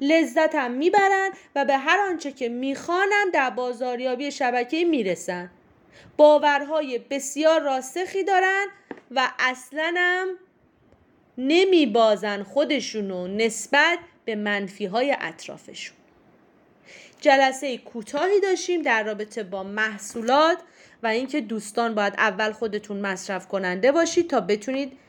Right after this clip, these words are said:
محصولات رو به دیگر دوستانتون، آشنایانتون و خانواده‌تون بفروشید. دوستان، اون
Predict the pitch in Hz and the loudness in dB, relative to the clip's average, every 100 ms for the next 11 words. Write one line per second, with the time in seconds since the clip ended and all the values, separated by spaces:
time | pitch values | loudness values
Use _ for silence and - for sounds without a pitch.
0 | _ _ 196 196 185 - 196 233 - 302 | _ _ -2 -2 -2 -6 -2 -2 -2 0
1 | 262 202 190 185 175 170 - _ _ _ | 0 -2 0 0 0 -4 -12 _ _ _
2 | _ _ _ 196 180 175 - 196 240 302 | _ _ _ -6 -6 -6 -6 -4 0 -2
3 | - 311 311 - 185 180 - 160 160 180 | -2 -6 -6 -6 -6 -6 -10 -8 -6 -4
4 | 233 233 311 269 180 - 165 160 151 147 | -4 -4 -6 -4 -6 -8 -10 -8 -10 -10
5 | 160 170 - 208 233 220 170 - 156 - | -10 -10 -6 -6 -6 -4 -6 -6 -16 -14
6 | - 160 - _ - 208 - 240 185 - | -16 -18 -20 _ -6 -6 -2 -2 -4 -6
7 | _ 247 | _ -8